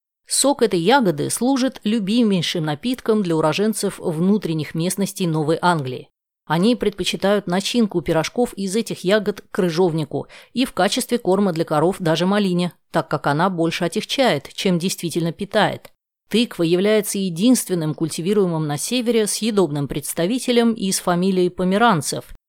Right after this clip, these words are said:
исключая так называемой бутылочной тыквы, одной-двух разновидностей тыквы тюрбана. Но обычай сажать её во дворах между кустарниками ныне почти уже оставлен, так как, по общему убеждению, тыквою нельзя пользоваться в качестве дерева, дающего достаточно тени.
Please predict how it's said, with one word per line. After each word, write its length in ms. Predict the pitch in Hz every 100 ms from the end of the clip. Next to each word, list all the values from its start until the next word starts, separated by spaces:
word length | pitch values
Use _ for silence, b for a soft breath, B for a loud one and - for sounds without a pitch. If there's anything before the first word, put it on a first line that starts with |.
| _
исключая 680 | 175 160 - 160 - 175 160
так 180 | 156 175
называемой 460 | 147 151 160 170
бутылочной 680 | 165 208 294 302 277 - 262
тыквы, 420 | 247 269 262 202
одной-двух 640 | 165 156 226 202 156 196 180
разновидностей 720 | 165 143 147 156 151 - 170
тыквы 400 | - 165 - 160
тюрбана. 720 | - 185 185 202 151 131 - _ _ _ _ _ _ 175
Но 300 | 196 277 -
обычай 500 | 214 233 262 254 220
сажать 380 | 208 202 220 202
её 200 | 180 165
во 160 | 160
дворах 560 | 165 151 165 254 202 -
между 320 | 165 151 147
кустарниками 840 | 208 - - 294 262 240 240 226
ныне 380 | 202 202 254 220
почти 420 | - 175 - 233
уже 220 | 220 175 185
оставлен, 600 | - 196 185 135 135 - _ _ _
так 200 | 165 -
как, 220 | 165 -
по 80 | 196
общему 500 | 226 208 - 151 147
убеждению, 680 | 151 196 220 302 254 233 -
тыквою 480 | 269 262 233 240
нельзя 460 | 226 254 240 202 139
пользоваться 580 | - 240 214 151 147 160
в 60 |
качестве 520 | - 156 - 143 147 131
дерева, 460 | 127 208 247 147
дающего 540 | 135 143 175 - 214 196
достаточно 800 | 214 214 156 139 147 - 165
тени. 600 | 156 - 170 147 120 -